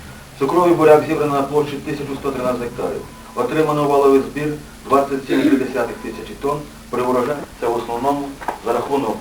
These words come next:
фермерського господарства Каміла. За підсумками роботи галузі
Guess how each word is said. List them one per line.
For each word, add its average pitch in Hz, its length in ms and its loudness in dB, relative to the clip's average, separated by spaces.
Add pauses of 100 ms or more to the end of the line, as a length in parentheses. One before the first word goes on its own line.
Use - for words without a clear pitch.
(320)
фермерського 123 380 -2
господарства - 480 -4
Каміла. - 360 -10 (1080)
За 147 60 4
підсумками 156 800 0
роботи 143 360 4
галузі 139 280 4